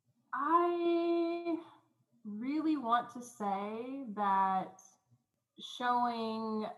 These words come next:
unconditional love, I feel like,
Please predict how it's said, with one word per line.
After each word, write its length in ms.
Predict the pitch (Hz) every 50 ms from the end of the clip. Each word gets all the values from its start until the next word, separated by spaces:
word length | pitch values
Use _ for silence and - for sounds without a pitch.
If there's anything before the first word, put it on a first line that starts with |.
| - _ _ _ -
unconditional 1040 | 202 208 208 214 214 214 220 208 196 196 190 190 - 202 196 190 190 180 156 147 - -
love, 280 | - 151 165 180 202 202 - - - _ _ _ _ _ _ _ _ _ _ _ _ _ _ _ -
I 160 | 180 180 180 180
feel 120 | - 190 185
like, 460 | 180 180 180 180 180 - 175 175